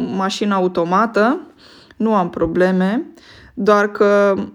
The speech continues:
atunci când îți iei, um, carnetul de conducere, trebuie să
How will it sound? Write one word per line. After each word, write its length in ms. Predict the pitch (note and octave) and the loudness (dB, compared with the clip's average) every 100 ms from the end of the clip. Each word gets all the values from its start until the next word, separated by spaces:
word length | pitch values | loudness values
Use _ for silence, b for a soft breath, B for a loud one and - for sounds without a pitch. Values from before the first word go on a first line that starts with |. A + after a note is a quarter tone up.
| _ _ | _ _
atunci 360 | F#3+ F#3+ A3 A3 | -6 -2 -4 -2
când 220 | G#3 G3+ | -2 -2
îți 240 | F#3+ - | -4 2
iei, 340 | G#3+ G#3+ G#3 G3 | 4 4 2 2
um, 600 | F#3 F3+ F3+ F#3+ - G#3 - - | 2 0 -2 -6 -6 -10 -14 -18
carnetul 580 | - G3 G3+ G3+ G#3 | -4 -2 0 -2 -4
de 140 | F#3+ F#3 | -2 -2
conducere, 1080 | - F3 E3+ G3 A3 G#3+ G#3 G#3+ C#4+ D4 _ _ - C4 | -4 -6 -4 -6 -2 -2 0 0 -4 -8 _ _ -20 -14
trebuie 300 | - G3+ G3+ | -6 -4 -2
să 560 | G#3 G#3 G3+ G3 G3 | -4 -2 -2 0 -2